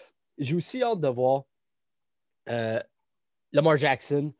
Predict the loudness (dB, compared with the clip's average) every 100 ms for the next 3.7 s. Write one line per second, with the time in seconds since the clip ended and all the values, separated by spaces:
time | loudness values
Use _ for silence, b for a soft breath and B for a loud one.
0 | _ _ _ 0 2 4 2 0 2 4
1 | 6 6 4 4 0 0 -2 0 -2 -2
2 | -2 -4 -6 -8 -4 -4 -2 -2 -2 -2
3 | -4 -4 -4 0 2 2